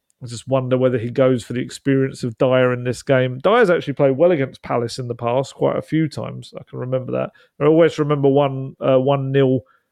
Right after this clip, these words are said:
win when it was him and Sanchez together in a back four, and they played really, really well against Palace.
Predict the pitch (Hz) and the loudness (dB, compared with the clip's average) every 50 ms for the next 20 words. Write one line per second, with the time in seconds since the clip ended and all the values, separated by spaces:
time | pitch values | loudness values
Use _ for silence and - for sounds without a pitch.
0 | _ _ - 139 151 147 135 127 131 131 131 135 135 123 - - 160 151 139 135 | _ _ 0 2 2 2 2 0 -2 -2 -2 -2 -4 -6 -4 -4 -4 -2 -2 -4
1 | 127 123 - 151 151 143 131 - - 131 123 113 - - 131 113 135 131 123 127 | -8 -8 -8 -6 -6 -6 -6 -6 -4 -4 -4 -4 -6 -10 -8 -2 -2 -2 0 -2
2 | 127 123 127 123 123 120 - 135 - - - - - 147 135 135 131 127 127 127 | -4 -4 -6 -6 -4 -4 -2 -4 -4 -6 -12 -10 -6 -4 -2 0 0 -2 -2 -4
3 | 135 127 - _ 143 143 139 123 120 131 139 147 151 151 147 139 135 135 127 131 | -8 -10 -10 _ -10 -10 -10 -10 -8 -8 -4 0 2 2 2 2 2 0 0 0
4 | 135 127 127 123 135 131 131 117 123 123 - - - - 123 120 131 143 - - | -2 -2 -2 -2 -2 -2 -2 -4 -6 -8 -10 -14 -14 -12 -10 -10 -10 -10 -12 -16